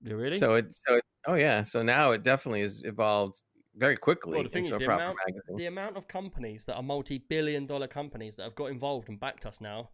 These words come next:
Speaker 1: um,
Speaker 2: Mm.
Speaker 1: 'cause we've got stuff in the pipeline now. We've, uh, uh,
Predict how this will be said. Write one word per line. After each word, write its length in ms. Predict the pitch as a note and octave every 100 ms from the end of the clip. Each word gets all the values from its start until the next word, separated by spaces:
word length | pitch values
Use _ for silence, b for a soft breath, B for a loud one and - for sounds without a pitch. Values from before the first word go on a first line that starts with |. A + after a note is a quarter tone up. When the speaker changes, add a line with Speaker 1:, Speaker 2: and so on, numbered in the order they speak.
| _ _ _ C#3+
Speaker 1:
um, 160 | B2+
Speaker 2:
Mm. 40 | C3
Speaker 1:
'cause 160 | B2+
we've 120 | E3+
got 180 | F#3+ -
stuff 200 | - C#3+
in 60 | C3
the 60 |
pipeline 480 | A#2+ D#3 C3 B2+ A2
now. 180 | A2 A2
We've, 180 | B2+ A#2+ _
uh, 260 | D3 C3+ B2+ _ _ _ _ _ -
uh, 140 | C#3+